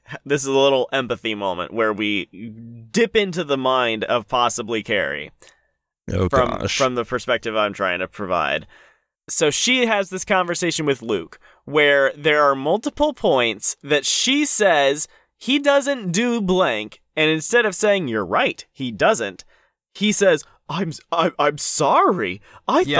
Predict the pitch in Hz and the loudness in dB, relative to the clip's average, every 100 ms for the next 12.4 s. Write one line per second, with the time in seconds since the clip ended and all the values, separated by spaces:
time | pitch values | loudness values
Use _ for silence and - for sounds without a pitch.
0 | 120 147 220 220 208 349 415 156 98 - | 4 4 0 2 6 6 6 4 0 -8
1 | _ _ _ _ - 180 185 - _ _ | _ _ _ _ 0 0 0 -6 _ _
2 | - - 262 302 285 254 247 233 220 202 | -8 -2 2 2 2 2 0 0 2 2
3 | - 202 190 175 185 185 147 127 147 139 | 2 0 0 0 2 2 0 -2 0 0
4 | 127 127 120 110 _ _ _ - 127 113 | 0 0 -2 -8 _ _ _ -8 -6 -6
5 | - 139 151 202 208 285 339 - - _ | -2 2 2 0 -2 -2 -2 -2 -6 _
6 | _ _ - 165 175 147 139 117 - 180 | _ _ -2 0 0 -4 -10 -6 -2 0
7 | 170 107 107 101 - - - 127 123 117 | 0 -2 0 0 0 -2 -2 -2 -2 2
8 | 139 180 156 156 147 127 123 123 127 113 | 4 4 2 -2 -2 -2 -2 0 -2 -2
9 | 92 87 71 52 - _ _ _ - 240 | -4 -6 -8 -10 -20 _ _ _ -6 0
10 | 269 302 226 214 185 _ - 190 151 185 | 2 4 2 2 -2 _ -4 -2 2 4
11 | 262 185 156 170 151 151 143 - 208 202 | 4 4 0 -4 -6 -2 -2 2 4 4
12 | 185 170 156 | 2 2 0